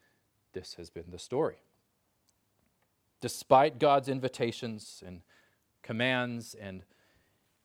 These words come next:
and warnings and judgments, despite his gracious promises, despite his telling them of his intent to bless them if they would only turn, by and large,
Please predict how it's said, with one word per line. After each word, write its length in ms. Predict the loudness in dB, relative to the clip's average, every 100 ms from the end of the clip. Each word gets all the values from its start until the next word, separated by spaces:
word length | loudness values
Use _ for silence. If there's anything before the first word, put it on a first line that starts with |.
| _ _ _ -10
and 160 | -6 4
warnings 500 | 6 6 4 0 -2
and 140 | 2
judgments, 600 | 6 4 4 -2 -2 -10
despite 380 | -12 2 2 2
his 140 | -2
gracious 320 | -2 -2 -2 -16
promises, 800 | 2 4 4 0 -2 -2 -4 -16 _ _ -8
despite 380 | -8 2 4 4
his 160 | -2
telling 400 | -4 2 2 2
them 200 | 0 0
of 180 | 0 -2
his 180 | -4 -6 -10 _ _ _ _ _
intent 520 | -4 -4 0 2 2 0 -10
to 80 |
bless 420 | -6 6 6 6 4
them 340 | 6 6 2 -8 _
if 140 | -4 2
they 100 | 4
would 140 | 4
only 220 | 4 0
turn, 500 | 0 4 6 4 2 -4 -20 -20 _ _ _ _ _ _ _
by 220 | 6 6
and 160 | 6 2
large, 680 | 4 4 2 -2 -12 -16